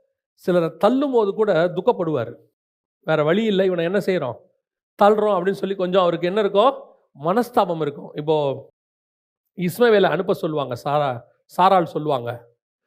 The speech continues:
அனுப்ப சொல்லும் பொழுது ஆபிரகாம்கிட்ட வந்து கர்த்தர் சொல்லுவாரு, "நீ பயப்படாத, அவனை அனுப்பு,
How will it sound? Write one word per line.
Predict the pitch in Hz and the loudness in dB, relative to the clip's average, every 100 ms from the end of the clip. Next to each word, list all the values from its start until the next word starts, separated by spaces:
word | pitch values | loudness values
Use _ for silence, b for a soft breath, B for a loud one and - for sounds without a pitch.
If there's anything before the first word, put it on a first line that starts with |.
| _ - | _ -2
அனுப்ப | 202 320 311 | 0 2 0
சொல்லும் | 233 208 185 | 0 0 0
பொழுது | 196 208 226 147 151 220 - - _ _ _ _ | 0 4 2 2 0 -2 -6 -16 _ _ _ _
ஆபிரகாம்கிட்ட | 185 277 277 247 214 208 | 2 2 2 0 -2 -4
வந்து | 226 | -2
கர்த்தர் | 185 - 202 - | -4 -4 -6 -2
சொல்லுவாரு, | 196 190 120 123 180 208 - _ _ _ _ - | 2 2 2 0 -2 -2 -8 _ _ _ _ -10
"நீ | 160 | -6
பயப்படாத, | 151 196 254 220 185 | 0 2 2 2 2
அவனை | 180 156 | 0 0
அனுப்பு, | 156 220 202 | 0 0 0